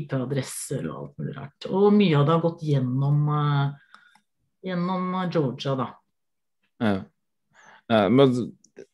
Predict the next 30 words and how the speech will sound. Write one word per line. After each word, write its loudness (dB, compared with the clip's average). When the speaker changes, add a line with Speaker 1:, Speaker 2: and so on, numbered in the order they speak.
Speaker 2:
min -4
kommentar 2
til, 2
jeg 2
har 2
sett 0
den -2
filmen 0
selv, 2
og -4
det 2
er 2
veldig 2
vanskelig -6
for -2
jeg -2
som, -6
hva -6
skal -8
jeg -6
si, -6
eh, -2
lekmann -2
når -2
det 0
gjelder -6
inn-datating, -2
å 2
kunne -2
vurdere -2